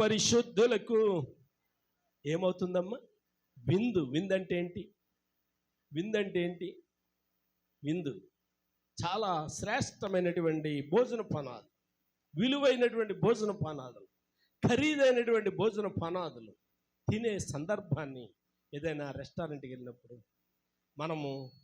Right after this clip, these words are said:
ఆ, ఆ సంఘటనలు కనుక మనం జ్ఞాపకం చేసుకుంటే అదే ఇంట్లో ప్రియులారా పది మంది తినడానికి వంద రూపాయల కూర సరిపోతే, పది మంది తినడానికి వంద రూపాయల కూర సరిపోతే ఆ హోటల్లో పది మంది కలిసి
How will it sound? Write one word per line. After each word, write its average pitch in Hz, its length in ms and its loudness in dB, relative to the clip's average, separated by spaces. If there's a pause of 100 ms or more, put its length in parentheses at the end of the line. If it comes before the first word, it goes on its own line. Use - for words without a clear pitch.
(160)
ఆ, 151 280 -6
ఆ 147 160 -6
సంఘటనలు 202 580 -6
కనుక 170 280 -6
మనం 147 300 -6
జ్ఞాపకం 151 420 -6
చేసుకుంటే 123 600 -14 (680)
అదే 202 200 4
ఇంట్లో 190 360 -4
ప్రియులారా 165 400 -4
పది 175 260 -2
మంది 202 240 -8
తినడానికి 135 760 -14 (120)
వంద 151 180 -12
రూపాయల 170 300 -10
కూర 139 200 -14
సరిపోతే, 131 640 -14 (720)
పది 143 120 -6
మంది 147 240 -6
తినడానికి 143 520 -12
వంద 135 160 -12
రూపాయల 160 300 -10
కూర 131 200 -20
సరిపోతే - 680 -20 (480)
ఆ - 20 -2
హోటల్లో 208 500 -2
పది 190 260 -2
మంది 196 240 -4
కలిసి 170 360 -6